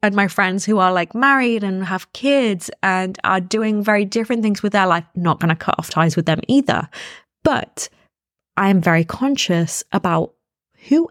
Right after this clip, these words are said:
else I'm surrounding myself with. So I pay to be part of groups of people who are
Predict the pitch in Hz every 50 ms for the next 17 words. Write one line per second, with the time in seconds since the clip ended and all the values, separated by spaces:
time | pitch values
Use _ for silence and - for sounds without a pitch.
0 | - - 190 190 185 - - 185 180 - - 175 170 165 175 180 180 196 175 165
1 | 165 165 160 - - 151 151 - - - 254 233 196 160 - - 170 _ _ _
2 | _ _ _ _ _ _ _ _ _ _ - - - 226 214 214 214 220 - -
3 | 196 202 208 220 220 - - - - 185 175 170 165 170 196 208 247 - - -
4 | - 208 196 165 - 190 180 180 185 - - - - - 165 160 170 - - _
5 | - - 165 156 156 165 165 160 - _ _ _ _ _ - - 160 165 180 214
6 | 269 277 - - - - - - 196 170 160 - - - 320 311 311 - - 160
7 | - - - 165 - - - - - - - - _ - - 262 269 262 240 226
8 | 226 220 214 214 208